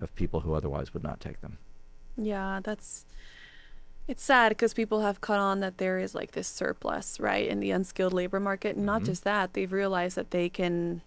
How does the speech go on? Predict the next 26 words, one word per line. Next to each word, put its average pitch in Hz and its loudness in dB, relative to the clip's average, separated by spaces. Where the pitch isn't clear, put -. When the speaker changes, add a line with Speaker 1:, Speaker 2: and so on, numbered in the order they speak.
Speaker 2:
do - -8
it - -4
off - -6
the 208 -4
books. - -4
Speaker 1:
They - -4
can. 165 0
Speaker 2:
So 190 0
Speaker 1:
Oh, 220 2
Speaker 2:
it's 196 2
Speaker 1:
yeah. 214 2
Speaker 2:
definitely 226 2
gonna 208 -2
become 190 -4
more 185 0
popular. 185 -2
And 190 -2
since 262 4
you 302 6
brought 285 6
it 233 6
up, 196 6
I 202 4
wanna 202 2
ask 185 -2
you 190 -2